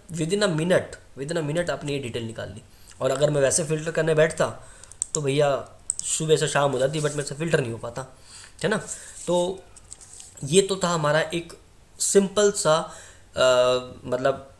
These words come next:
एक criteria लेके, ठीक है। अब next video में हम देखेंगे कि हम किस तरीके से multiple, अ, कह सकते हैं कि multiple criteria के basis पे कि भाई मुझे ऐसे निकालना है कि मैं ये चाहता हूँ कि मेरे को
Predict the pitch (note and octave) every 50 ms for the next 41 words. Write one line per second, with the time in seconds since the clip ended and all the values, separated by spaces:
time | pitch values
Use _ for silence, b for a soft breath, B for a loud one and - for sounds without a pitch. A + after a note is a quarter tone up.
0 | - - F3 F#3 F3+ - - - D3+ C#3+ C#3 C#3+ C#3+ B2+ B2 B2+ B2 A#2 - A2
1 | F#2+ - - G2+ - - - - G3+ G3+ - D3+ A#2+ - B B B B B B
2 | - D3+ D3 - - - - - - C#3 C3+ D#3 C#3+ C#3 - - F3+ F#3 E3 F#3
3 | F3+ E3+ E3+ F3 F3+ E3 D3 C#3+ - E3 D3+ D#3 E3+ E3+ F#3+ E3+ C#3+ F3+ F3+ -
4 | - G#3+ G3 - - G3+ F#3 F#3 F3 F#3 F3+ E3+ - D3 C#3+ D#3+ - B B B
5 | B B B B A#2+ A#2+ A#2+ C3+ D#3 F3 E3+ A#3+ A#3+ A#3 - A#3 A3+ A#3 A#3+ -
6 | - - - - - C#3+ C#3+ C#3+ D3 D3 C#3+ D3 D3 D3 - - - - - -
7 | - - - - - - _ - - - - D#3 D#3 - F3 - - F#3 F3+ F#3
8 | F#3 D3+ B2+ B2+ C#3 D#3+ D#3 - G#3+ G3+ - G3+ G3+ G3 - E3 E3 D#3 D#3+ F3
9 | E3 F3 E3+ E3+ - D3+ C#3 C3 - - - - - G#2+ G2 B B B B B
10 | B B - E3 D3 D#3 E3+ F3 D#3+ D3+ D3 E3+ E3+ F3 F3 F3 B B B B
11 | B B - C#3 C#3+ - - E3 D#3+ D#3+ D#3 D3+ D3+ D3+ D#3 D#3+ D#3 D#3+ F3 D#3+
12 | D#3+ D#3+ E3+ F3 E3+ D#3+ - C3+ A#2+ - C#3 D3+ D3+ D3 F3 F3 D#3+ D3+ D3+ D3+
13 | D#3+ D#3+ D#3+ D#3 C#3+